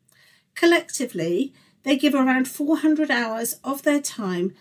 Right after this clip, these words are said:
to the helpline service each month. Our eleven talk and support volunteers supported twenty-one individuals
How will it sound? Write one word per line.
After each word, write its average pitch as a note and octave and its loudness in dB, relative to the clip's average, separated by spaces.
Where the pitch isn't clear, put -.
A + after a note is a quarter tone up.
to - -20
the D4 2
helpline G3+ 0
service F3+ -4
each B3 -2
month. D3+ -8
Our C#4+ 4
eleven D#4 6
talk D#4+ -4
and D4+ 0
support - -6
volunteers F#3+ -6
supported D4 2
twenty-one D#4 4
individuals G#3 0